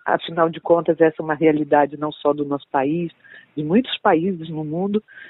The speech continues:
as poucas meninas vão seguir a carreira, vão ingress-, vão seguir carreiras científicas, vão ingressar na universidade, né?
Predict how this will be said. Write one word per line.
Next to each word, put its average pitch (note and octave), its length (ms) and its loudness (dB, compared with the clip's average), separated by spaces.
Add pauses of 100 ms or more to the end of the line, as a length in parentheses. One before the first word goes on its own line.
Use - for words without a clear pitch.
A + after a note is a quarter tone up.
(160)
as F3+ 180 2
poucas B3+ 300 2
meninas B3 560 2
vão A3 220 2 (100)
seguir F#3 320 2
a F3+ 60 4
carreira, D#3 360 0
vão A3+ 140 6
ingress-, G#3 320 2 (320)
vão G3+ 240 -4 (160)
seguir F#3 220 -4
carreiras D#3 480 0
científicas, D#3+ 680 -4
vão F#3 160 -2
ingressar E3+ 680 0
na C#3 100 -10
universidade, C3 720 -8 (540)
né? E3 160 -2